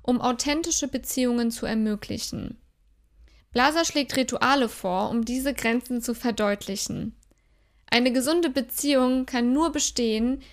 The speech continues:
wenn jeder Partner in seinen emotionalen Grenzen bleibt, was Empathie und echtes Miteinander fördert. Das Konzept der Abgrenzung wird als entscheidend für das individuelle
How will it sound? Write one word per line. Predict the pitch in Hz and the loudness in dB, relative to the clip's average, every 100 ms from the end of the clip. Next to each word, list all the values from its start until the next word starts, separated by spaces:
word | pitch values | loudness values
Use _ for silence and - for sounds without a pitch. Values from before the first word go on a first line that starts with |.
| - | -8
wenn | 240 233 | 0 2
jeder | 277 311 | 4 2
Partner | 311 254 254 254 214 208 | 0 -2 -2 -2 -4 -2
in | - 233 | 0 0
seinen | 226 233 | 2 0
emotionalen | - 269 285 - 254 226 226 | 0 0 0 -2 -2 -2 -4
Grenzen | - 233 233 - | -2 -2 -2 -4
bleibt, | 202 190 208 247 - - - - - | -4 -2 0 0 -4 -14 -16 -16 -6
was | 233 | -4
Empathie | - 247 240 233 - 285 302 311 - | -2 -2 0 -2 -2 -2 0 -2 -2
und | 233 - | -2 0
echtes | 254 247 269 262 | 0 0 -4 -2
Miteinander | 233 233 202 208 190 196 | -2 0 -2 -2 -4 -6
fördert. | - 101 - - - - - _ _ _ _ _ _ | -4 -4 -2 -4 -6 -10 -16 _ _ _ _ _ _
Das | 240 247 | -2 0
Konzept | 277 269 - 302 - | 2 0 2 -2 0
der | 269 - | 0 2
Abgrenzung | 269 - 220 202 - 208 214 | 0 0 -2 -2 -2 -2 0
wird | 233 | 0
als | - 220 | 0 -4
entscheidend | - 226 - 277 285 277 226 262 | -2 0 2 2 2 2 0 -4
für | - | -4
das | 226 233 | -4 -4
individuelle | - 285 294 269 240 - 226 262 311 | -2 -2 -2 -2 -2 -2 0 2 0